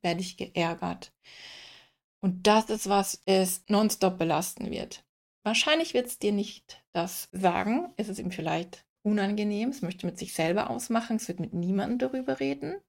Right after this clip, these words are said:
aber sei dir das bewusst. Zwing es nicht, darüber zu sprechen, wenn es nicht von alleine ankommt.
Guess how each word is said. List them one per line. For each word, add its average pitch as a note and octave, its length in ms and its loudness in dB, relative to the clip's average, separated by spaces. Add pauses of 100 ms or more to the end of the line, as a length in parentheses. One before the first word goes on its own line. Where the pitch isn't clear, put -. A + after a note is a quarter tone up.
(120)
aber G3 360 4
sei G3 240 2
dir G3+ 120 2
das F3+ 180 0
bewusst. - 480 -4 (160)
Zwing D#4+ 340 10
es - 240 2
nicht, E3+ 420 -4 (160)
darüber F#3 400 2
zu F#3+ 180 -8
sprechen, F3 520 -2
wenn F#3+ 100 4
es F#3+ 160 0
nicht G#3+ 220 -6
von G3 120 0
alleine E3+ 440 0
ankommt. - 580 -8